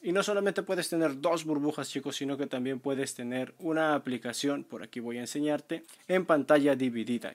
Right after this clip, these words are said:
Y es que aquí abajo puedes buscar otra app, como por ejemplo el administrador de archivos, y de esa manera vas a tener burbuja por aquí, app por aquí y otra app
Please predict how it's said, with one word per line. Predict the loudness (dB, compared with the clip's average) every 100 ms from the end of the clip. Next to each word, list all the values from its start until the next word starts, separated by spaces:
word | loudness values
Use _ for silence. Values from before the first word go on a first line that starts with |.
| -8
Y | -6
es |
que | -6
aquí | -4 0
abajo | 4 4 2
puedes | 0 2 2
buscar | -2 -2 -2 0
otra | -2 2 4 6 6
app, | 4 -4
como | 4 4
por | 6 4
ejemplo | 4 4 6
el | 4
administrador | 4 2 0 0 2 4 4
de |
archivos, | 0 2 2 0 -2 -10 -2
y | 4
de | 6 4
esa | 2 2
manera | 4 6 6
vas | 6 4
a |
tener | 0 2 2
burbuja | 0 0 2 2 2
por | 0
aquí, | 0 -2 -4 -4 _ _ _
app | 2 2 4
por | 2
aquí | 2 -2 -4 -4 0
y | 2
otra | 2 2
app | 4